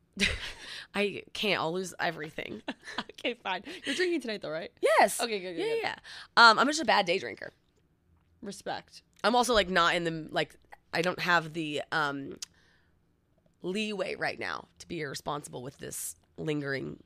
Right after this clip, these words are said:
Speaker 2: Respect.
Speaker 1: sickness.
Speaker 2: Respect.
Speaker 1: Um, so I never read my comments, but I,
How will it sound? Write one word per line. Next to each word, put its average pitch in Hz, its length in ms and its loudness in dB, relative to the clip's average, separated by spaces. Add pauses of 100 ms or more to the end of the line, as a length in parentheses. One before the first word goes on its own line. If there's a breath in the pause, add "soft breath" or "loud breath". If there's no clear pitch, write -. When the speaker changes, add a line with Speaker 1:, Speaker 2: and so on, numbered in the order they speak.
(920)
Speaker 2:
Respect. - 440 -14
Speaker 1:
sickness. - 500 -10 (280 loud breath)
Speaker 2:
Respect. - 200 -2
Speaker 1:
Um, 156 540 4 (920 soft breath)
so 277 220 8
I 233 160 12
never 269 540 4
read 220 260 -4
my 160 160 2
comments, 165 680 -2 (200)
but 185 300 6
I, 170 480 8